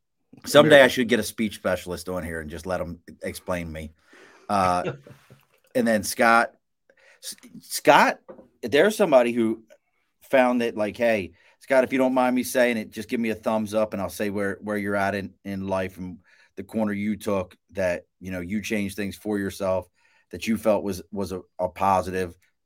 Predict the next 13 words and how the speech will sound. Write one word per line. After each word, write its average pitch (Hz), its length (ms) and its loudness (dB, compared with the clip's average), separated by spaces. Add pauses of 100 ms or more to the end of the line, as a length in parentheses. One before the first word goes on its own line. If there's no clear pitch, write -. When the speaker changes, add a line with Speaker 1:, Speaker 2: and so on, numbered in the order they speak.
(160)
Speaker 1:
Give 110 100 -6
me 107 100 0
a 98 60 -2
thumbs 98 320 -4
up 98 180 -2
and 90 80 -4
I'll, 85 300 -4
I'll, 85 280 -4 (220)
I'll 87 160 -2
say 92 340 -2
it." 80 140 -10 (560)
But, 98 180 2
uh, 87 320 -2